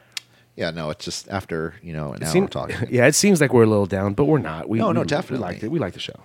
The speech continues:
Speaker 1: Good show. Good show. Good
Speaker 2: Good
Speaker 1: show.
Speaker 2: show.
Speaker 1: Um, but before we get out of here, guys, we do like to give out some birthday wishes for today and tomorrow because there is no show tomorrow. Although,
Speaker 2: Mm-hmm.
Speaker 1: you know, there is no wrestling birthday tomorrow. I'll give you,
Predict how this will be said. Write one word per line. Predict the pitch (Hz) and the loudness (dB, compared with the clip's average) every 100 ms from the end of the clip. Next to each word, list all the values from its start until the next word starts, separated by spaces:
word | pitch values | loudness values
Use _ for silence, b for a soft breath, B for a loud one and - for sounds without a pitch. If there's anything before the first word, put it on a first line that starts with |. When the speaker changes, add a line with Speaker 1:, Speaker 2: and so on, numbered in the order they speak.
| - | -2
Speaker 1:
Good | 220 | 0
show. | - 92 78 - | 0 -2 0 6
Good | 233 233 | 6 6
show. | - - 92 92 | 2 2 2 0
Good | - 349 | -2 0
Speaker 2:
Good | 403 415 | 2 0
Speaker 1:
show. | - | -4
Speaker 2:
show. | - - - 147 156 151 143 135 B B - | -12 -12 -14 -14 -14 -14 -16 -20 B B 4
Speaker 1:
Um, | 202 214 226 | 8 10 8
but | 247 | 6
before | 233 294 | 6 6
we | 233 | 6
get | 156 147 | 8 10
out | 139 | 10
of | |
here, | 143 | 8
guys, | 143 147 147 147 | 6 8 8 8
we | |
do | 147 151 | 6 8
like | 139 | 6
to | 123 | 6
give | 131 139 | 6 8
out | 135 | 6
some | 139 | 6
birthday | 147 143 151 | 6 8 8
wishes | 156 151 | 6 4
for | - 156 156 160 | 0 6 6 6
today | - 160 185 196 208 | 4 6 10 8 6
and | 247 | 2
tomorrow | 196 165 135 | 6 6 8
because | 131 123 | 6 4
there | 139 | 6
is | 147 | 4
no | 117 | 2
show | 110 - 101 | 0 2 2
tomorrow. | 98 95 95 104 | 2 0 0 0
Although, | 143 151 147 143 | 4 8 8 8
Speaker 2:
Mm-hmm. | 120 - - | 0 -10 -6
Speaker 1:
you | 113 | -2
know, | 101 110 80 | 0 0 -2
there | - 104 | 2 4
is | 98 | 4
no | |
wrestling | 90 82 - 82 | 4 2 0 -4
birthday | 76 78 | -4 -6
tomorrow. | - 80 | -8 -6
I'll | 78 | -4
give | 92 85 | -4 -4
you, | 90 | -4